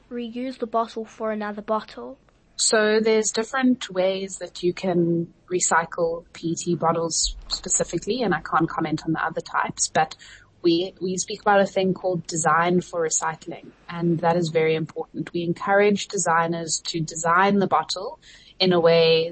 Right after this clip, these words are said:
Speaker 2: that it can be made into a new bottle, because that's the, the highest value and also the most circular option. So you can make your bottle go into a new bottle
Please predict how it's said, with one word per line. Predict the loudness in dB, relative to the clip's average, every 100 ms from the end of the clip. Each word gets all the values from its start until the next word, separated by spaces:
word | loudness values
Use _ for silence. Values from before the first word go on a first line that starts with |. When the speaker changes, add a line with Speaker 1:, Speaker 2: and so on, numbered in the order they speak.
| -2
Speaker 2:
that | 0 0 -2 -14
it | -12
can | -6 -4
be | -2
made | -2 -2 -4 -4
into | -6 0
a | 0
new | 0 0
bottle, | 0 0 -4 -8
because | -10 -10 -2
that's | -4 0 -2 -2
the, | -8 -12 0
the | 2
highest | 4 4 4 2 0
value | 2 2 4
and | 2 0
also | -4 -2 0 -2 -6 -10 -2
the |
most | 0 2 0 0
circular | -2 -4 -4 -2
option. | -2 -4 -6 -10 -10 _ -20 -12
So | -2 0
you | 0
can | 2 0
make | 0 -2 -2
your | 0
bottle | 2 0 -2 -4
go | -2 -4 0
into | 0 0 -6 -10 -14 -10
a | -4
new | -4 -2 0
bottle | -2 -2 -4 -6